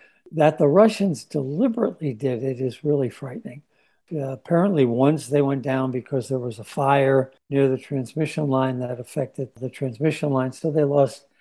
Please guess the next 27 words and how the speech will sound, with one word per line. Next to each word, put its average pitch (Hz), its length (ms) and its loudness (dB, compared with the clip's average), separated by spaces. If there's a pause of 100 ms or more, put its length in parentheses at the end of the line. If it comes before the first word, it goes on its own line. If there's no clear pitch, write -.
(200)
power 139 280 2
that 127 260 -2
way. - 220 -8 (280)
But 151 220 4
to 156 140 -4
deliberately 147 800 2
do 123 380 0
it 208 140 -6 (260)
is 143 560 -6 (500)
beyond 208 420 6
foolhardy. 120 680 2 (420)
I 160 100 -2
don't 185 440 2
understand 143 920 -2 (280)
the 139 140 0
motive 131 640 6
for 147 240 -6
deliberately 127 920 -4
trying 123 560 -8 (140)
to 123 200 0
force 131 420 0
a 135 60 -4
nuclear 127 420 -6
plant 127 380 -6
to 127 80 -4
melt 120 280 -6
down. 123 280 -14